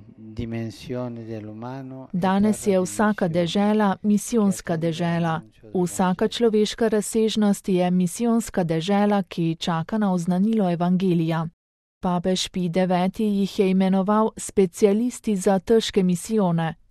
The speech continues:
Speaker 2: Zdi se, da se danes misijonsko področje vsak dan širi, zaobjema vedno nove uboge, moške in ženske s Kristusovimi obrazi,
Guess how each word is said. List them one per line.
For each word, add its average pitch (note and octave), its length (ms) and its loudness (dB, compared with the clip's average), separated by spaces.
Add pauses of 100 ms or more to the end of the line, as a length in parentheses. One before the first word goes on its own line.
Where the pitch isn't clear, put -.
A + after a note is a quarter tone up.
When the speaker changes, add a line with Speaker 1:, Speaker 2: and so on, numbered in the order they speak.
(160)
Speaker 2:
Zdi F#3+ 320 -2
se, G#3+ 260 2
da F3 200 -2
se E3+ 280 -2
danes F3 520 0
misijonsko F3+ 720 0
področje G#3 680 0
vsak A3+ 400 -2
dan F3 280 0
širi, G#3+ 520 0 (120)
zaobjema F3 680 0
vedno E3 360 0
nove F#3+ 380 0
uboge, G3+ 600 2 (220)
moške F#3+ 580 0
in E3 160 0
ženske G3 560 0
s - 100 -10
Kristusovimi F3+ 920 -2
obrazi, G3+ 640 0